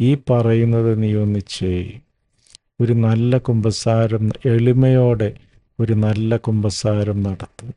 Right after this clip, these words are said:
എന്നിട്ട് എല്ലാ യോഗ്യതയോടും കൂടെ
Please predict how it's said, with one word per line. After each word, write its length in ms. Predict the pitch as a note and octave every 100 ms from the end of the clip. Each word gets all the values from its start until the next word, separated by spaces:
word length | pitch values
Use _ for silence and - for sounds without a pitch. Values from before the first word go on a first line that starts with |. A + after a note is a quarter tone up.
| _ _ _ _ _ _ _ _ _ _ _ _ _ -
എന്നിട്ട് 300 | A2+ A#2+ C3+ - - -
എല്ലാ 440 | B2 A#2+ C3 C3+ D3
യോഗ്യതയോടും 840 | C#3 B2+ B2 B2 B2+ B2+ B2 B2
കൂടെ 260 | A2+ A2+